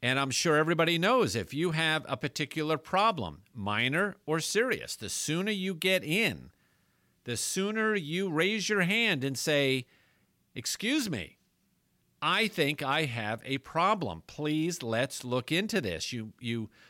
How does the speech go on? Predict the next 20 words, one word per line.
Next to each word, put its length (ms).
you 160
call 320
attention 540
to 100
your 160
physician, 680
or 360
you're 200
doing 400
things 340
in 140
your 180
life 560
that 240
you 200
realize 840
are 180
going 380
to 180
be 520